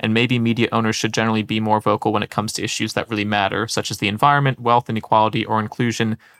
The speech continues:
But this seems like a lot to ask when businesses should and are legally obliged to, let's not forget, be focused on making their shareholders money," unquote.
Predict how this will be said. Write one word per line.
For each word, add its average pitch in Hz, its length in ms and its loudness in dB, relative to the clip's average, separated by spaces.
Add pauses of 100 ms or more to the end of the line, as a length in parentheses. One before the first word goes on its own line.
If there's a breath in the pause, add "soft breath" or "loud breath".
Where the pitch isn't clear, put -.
But - 180 0
this 117 160 2
seems 131 320 2
like 113 120 0
a 110 40 4
lot 117 280 4
to - 100 -2
ask 107 200 0
when 107 120 -4
businesses 107 420 -2
should 117 380 0
and 107 160 -2
are 104 100 2
legally 104 380 -4
obliged 131 520 0
to, 113 140 0
let's 107 240 0
not 107 140 -2
forget, 104 360 -6
be 104 80 -8
focused - 460 -4
on 101 180 -2
making 98 360 -6
their 95 100 -2
shareholders 104 640 -6
money," 104 380 -2
unquote. - 560 -4